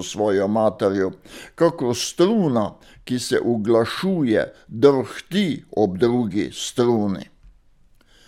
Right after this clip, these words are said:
Marija je torej tudi duševna mati učlovečenega Boga.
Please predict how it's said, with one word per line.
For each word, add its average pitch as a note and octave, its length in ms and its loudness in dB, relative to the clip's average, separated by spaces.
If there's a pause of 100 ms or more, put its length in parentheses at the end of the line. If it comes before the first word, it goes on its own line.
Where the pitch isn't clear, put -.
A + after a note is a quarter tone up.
(340)
Marija A2+ 400 2
je A2 220 2
torej A2 360 2
tudi G2 320 -4
duševna B2+ 760 2
mati G#2 460 2
učlovečenega F#2 1080 -2
Boga. D#2+ 400 -10